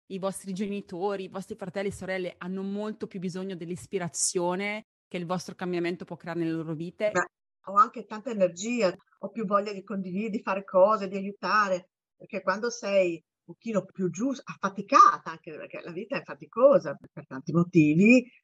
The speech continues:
Speaker 2: hai anche meno tempo di dare agli altri, no? Quindi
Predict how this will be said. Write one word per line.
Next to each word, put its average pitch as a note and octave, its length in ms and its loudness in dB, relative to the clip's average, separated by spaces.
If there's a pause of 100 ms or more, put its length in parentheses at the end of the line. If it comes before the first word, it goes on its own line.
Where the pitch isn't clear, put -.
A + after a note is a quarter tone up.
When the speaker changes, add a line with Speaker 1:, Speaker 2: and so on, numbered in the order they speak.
(480)
Speaker 2:
hai F3+ 160 6
anche F#3+ 440 4
meno E3+ 340 2
tempo F3+ 440 0
di E3+ 180 0
dare D#3+ 380 2
agli D#3+ 180 -10
altri, D3+ 540 -10
no? F#3+ 360 6
Quindi F3+ 640 -2